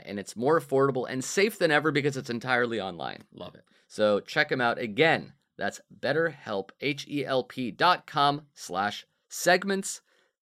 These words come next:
Speaker 1: Thank you, BetterHelp.
Speaker 2: Thanks.
Speaker 1: For sponsoring this episode.
Speaker 2: Okay, we're back. I learned everything I need to know about how rice is grown.
Speaker 1: Yeah.
Speaker 2: It sounds kind of like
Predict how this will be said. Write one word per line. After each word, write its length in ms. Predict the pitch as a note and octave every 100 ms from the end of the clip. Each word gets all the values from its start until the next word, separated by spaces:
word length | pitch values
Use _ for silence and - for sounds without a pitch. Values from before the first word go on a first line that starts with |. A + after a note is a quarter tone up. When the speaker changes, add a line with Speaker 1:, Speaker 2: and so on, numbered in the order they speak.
| _ _
Speaker 1:
Thank 280 | - C4 -
you, 100 | A2
BetterHelp. 520 | G2 F2+ G2 G2 C#3 _ _ _ -
Speaker 2:
Thanks. 320 | - - - _
Speaker 1:
For 100 | -
sponsoring 360 | A#2+ G2+ G#2 B2+
this 140 | C#3
episode. 340 | - - - - _ _ _ _ _ _ _ G#3
Speaker 2:
Okay, 280 | G#3 F#3
we're 140 | E3 D3+
back. 540 | A#2+ D3+ D3 - - -
I 360 | B2+ C#3 C#3+ C#3
learned 320 | C3 C#3 C#3 B2+
everything 400 | D3 C#3+ D3 C#3+
I 100 | C3+
need 240 | B2+ C3+ B2+
to 100 | C#3
know 280 | B2 B2 A#2+
about 240 | A2 G2+
how 180 | A2 G2
rice 340 | G2+ A2 A2
is 140 | A#2 F#2
grown. 420 | A#2 A2 G#2+ G2+
Speaker 1:
Yeah. 360 | G2 F#2+ D#2+ D#2+ - -
Speaker 2:
It 180 | A#2+ -
sounds 720 | - D3 D3 F3 F3 D#3+ -
kind 520 | - - A#2+ C#3 C#3+
of 180 | C#3 G2+
like 560 | G2+ F#2+ F2+ - -